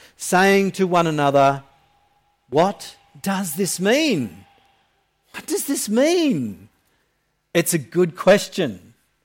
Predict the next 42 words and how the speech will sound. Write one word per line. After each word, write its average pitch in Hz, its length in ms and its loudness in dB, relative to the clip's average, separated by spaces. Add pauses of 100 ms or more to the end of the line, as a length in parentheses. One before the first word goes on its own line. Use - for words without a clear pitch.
(200)
It's 170 200 -2
a 185 40 2
great 196 560 2
question. 143 540 -6 (240)
It's 160 180 -2
the 170 160 -6
right 196 540 -2
question 131 500 -8
to 165 260 -16
ask. - 840 -14 (720)
What 170 60 -18
does 185 140 -14
this 190 200 -14
mean? 185 640 -10 (1400)
Now, 196 120 -2
just 247 200 -6
a 254 60 2
little 220 200 6
aside, 180 540 0
it's 139 160 -4
important 190 440 -4
for 180 80 -4
us 156 100 -6
to 175 100 -8
know 175 240 -2
something 160 360 -6
about 139 180 -2
the 131 80 -8
Bible 160 380 0
at 120 100 -8
this 120 140 -14
point, - 500 -20 (340)
and 180 160 -4
that 208 140 4
is 160 160 2
this. 190 460 -4 (320)
It 214 160 0
is 202 180 -2
not 208 220 -4
a 214 180 0
flat - 680 -4
book. - 440 -6